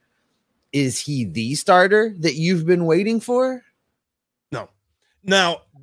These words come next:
Speaker 2: don't get me wrong. I think that this will be one of those things we can put,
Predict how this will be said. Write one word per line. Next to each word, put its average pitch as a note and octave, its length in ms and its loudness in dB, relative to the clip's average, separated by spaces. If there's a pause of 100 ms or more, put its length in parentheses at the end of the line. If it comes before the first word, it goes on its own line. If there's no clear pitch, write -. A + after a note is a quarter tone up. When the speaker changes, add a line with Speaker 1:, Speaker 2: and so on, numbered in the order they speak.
Speaker 2:
don't E3+ 220 2
get C#3+ 100 -4
me B2 120 -6
wrong. A2+ 340 -6
I C#3+ 140 2
think D3 340 -4
that A2 260 -6
this D3+ 260 -4
will D3 120 -4
be C3+ 160 -6
one B2+ 260 -6
of B2+ 120 -4
those A#2+ 200 -6
things A#2+ 240 -8
we D3 80 -10
can C#3 160 -8
put, C3 300 0